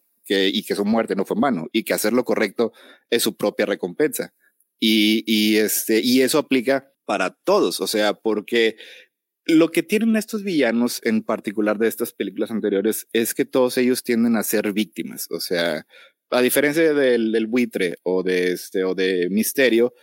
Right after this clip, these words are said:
que ellos, o, este, decidieron tener esta, esta vida de, de crímenes, todos estos tuvieron accidentes, todos estos, este, tuvieron consecuencias desafortunadas de sus actos, y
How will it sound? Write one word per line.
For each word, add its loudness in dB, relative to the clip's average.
que 0
ellos, 0
o, -6
este, -2
decidieron 0
tener 0
esta, -2
esta -4
vida 0
de, 0
de -2
crímenes, 0
todos 4
estos -6
tuvieron 0
accidentes, -2
todos 2
estos, 0
este, -4
tuvieron -2
consecuencias 0
desafortunadas 0
de -4
sus -4
actos, -4
y 2